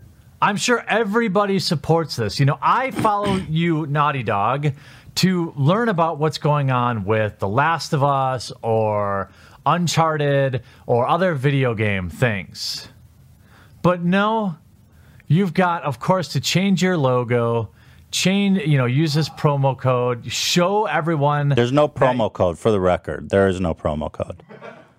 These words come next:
Speaker 2: Like, I feel like that's a important distinction to make. They're not trying to
Speaker 1: you
Speaker 2: sell you
Speaker 1: bought a
Speaker 2: anything.
Speaker 1: bunch of cookies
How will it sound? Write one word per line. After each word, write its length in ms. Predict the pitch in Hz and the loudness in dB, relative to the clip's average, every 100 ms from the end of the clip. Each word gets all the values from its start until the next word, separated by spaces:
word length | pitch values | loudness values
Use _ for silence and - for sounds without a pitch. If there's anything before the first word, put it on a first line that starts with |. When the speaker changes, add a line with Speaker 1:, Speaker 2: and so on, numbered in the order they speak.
| _ 107 | _ 0
Speaker 2:
Like, 240 | 104 104 | 0 0
I 200 | 120 113 | -2 -2
feel 240 | - 160 | 2 2
like 180 | 143 131 | 4 2
that's 220 | 117 110 | 0 0
a 180 | 120 92 - - - | 0 0 -4 -14 -4
important 340 | 117 135 123 | 0 0 0
distinction 540 | 107 - 113 98 - 90 | -4 -2 -2 0 -2 0
to 80 | 85 | 0
make. 380 | 82 71 - - - _ - | -2 -4 -10 -20 -20 _ 0
They're 120 | 104 | 2
not 200 | 110 110 | 4 2
trying 180 | 113 101 | 0 2
to 60 | 139 | 2
Speaker 1:
you 100 | 139 | 2
Speaker 2:
sell 180 | 90 | 2
you 60 | 85 | 2
Speaker 1:
bought 200 | - 160 | 0 -2
a 20 | |
Speaker 2:
anything. 80 | 151 | -2
Speaker 1:
bunch 240 | 147 147 156 | -2 -2 -4
of 120 | - | -4
cookies 840 | - 143 165 165 165 143 - | -2 -2 -2 -2 -2 -4 -8